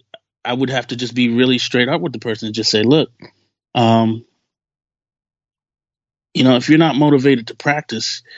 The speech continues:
um, you have to, uh, you know, sometimes, you know, there's some days that are, that are like that where you're not motivated to practice." And I, you know, I've had students where I'll say, "Okay, look, if you're not, if you're in this particular day, if you're not motivated to practice,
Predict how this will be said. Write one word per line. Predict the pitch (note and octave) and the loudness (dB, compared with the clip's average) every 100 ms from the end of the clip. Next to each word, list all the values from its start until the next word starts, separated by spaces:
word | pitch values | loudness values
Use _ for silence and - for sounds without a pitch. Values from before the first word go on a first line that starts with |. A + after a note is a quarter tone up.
| - - - _ _ _ _ _ | -20 -20 -20 _ _ _ _ _
um, | A#2+ A2 G#2+ G#2+ G2+ - - - - _ _ _ _ _ _ _ _ _ - | -2 2 2 2 -2 -10 -18 -20 -20 _ _ _ _ _ _ _ _ _ 0
you | C#3 | 4
have | F#3 D#3+ - | 4 0 -2
to, | C#3 B2+ B2 | 2 4 4
uh, | B2 A#2+ A#2 A#2+ _ _ _ _ _ _ _ _ D#3 | 2 0 -4 -12 _ _ _ _ _ _ _ _ 2
you | |
know, | F#3 | 2
sometimes, | - G3 G#3 G3 F2 - | 2 0 0 -2 -4 -8
you | - G#3+ | -2 0
know, | G#3+ F#3+ | 0 2
there's | G3+ - | 2 2
some | G#3 | 0
days | G3+ G3+ F#3 | 2 2 2
that | F#3 F3+ | 0 0
are, | F3 D3 | -4 -2
that | F3 | 0
are | F3 | 0
like | G3+ C#3 | 0 0
that | A2 | 0
where | A#2 | 0
you're | A#2+ A#2+ | 0 0
not | C3 - | -2 0
motivated | C3 B2+ B2+ A#2 A2+ | 0 2 -2 -4 -6
to | |
practice." | B2 B2+ - G#2 - - - - - | -2 -2 -4 -14 -16 -16 -14 -16 -12
And | - D3 | -2 0
I, | D#3 | 0
you | D#3+ D#3 | 0 2
know, | D3 | 2
I've | C#3+ C#3 | 2 0
had | D3+ C#3+ | -2 -4
students | - F#3 F#3 B2+ | -2 -2 -2 -2
where | B2+ B2 | -4 -4
I'll | |
say, | A#2+ C3 | -4 -4
"Okay, | C#3+ - D3+ | -2 0 0
look, | F3 B2+ | 0 -2
if | D3+ D#3+ | -6 0
you're | E3+ | 0
not, | E3+ C#3 | 0 -4
if | B2+ | -2
you're | C#3+ E3+ - | 2 2 2
in | C#3 | 0
this | E3 | 0
particular | - D#3+ D#3+ D3+ | 0 -2 0 0
day, | D3+ D#3+ | 2 0
if | A2+ | 0
you're | C#3 D3 | 0 0
not | C#3 B2+ | -2 -2
motivated | C3+ B2 C3 A#2+ - | -2 2 0 -2 -12
to | - | -4
practice, | C#3+ C#3 - A2 | -2 -2 -10 -12